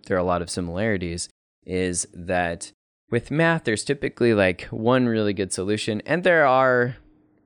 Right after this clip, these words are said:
I think, some, in some instances, different ways to come to that conclusion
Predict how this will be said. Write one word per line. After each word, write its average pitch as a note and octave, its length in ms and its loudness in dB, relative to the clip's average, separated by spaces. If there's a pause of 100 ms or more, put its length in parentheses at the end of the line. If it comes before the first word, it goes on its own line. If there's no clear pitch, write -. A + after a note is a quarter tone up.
I - 40 -10
think, C3 260 -6
some, A2+ 480 0 (240)
in G#2 120 -4
some A#2 220 2
instances, G2+ 460 -4
different F#2 360 -4
ways F2 220 -6
to - 100 -10
come A#2+ 240 -4
to A#2+ 100 0
that D#2+ 220 0
conclusion E2+ 640 -8